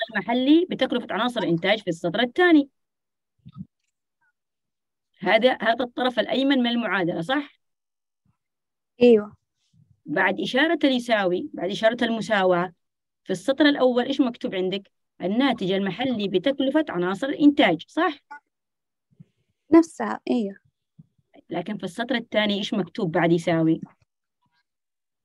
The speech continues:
Speaker 2: الناتج المحلي الإجمالي.
Speaker 1: بإيش؟
Speaker 2: بسعر السوق.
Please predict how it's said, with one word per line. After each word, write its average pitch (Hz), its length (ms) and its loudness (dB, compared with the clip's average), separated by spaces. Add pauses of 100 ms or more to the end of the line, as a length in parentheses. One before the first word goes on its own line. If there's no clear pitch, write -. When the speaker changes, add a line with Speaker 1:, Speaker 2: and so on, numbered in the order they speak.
(600)
Speaker 2:
الناتج 269 460 8
المحلي 240 460 6
الإجمالي. 220 680 0 (500)
Speaker 1:
بإيش؟ 240 760 2 (840)
Speaker 2:
بسعر 269 320 0
السوق. 220 460 -6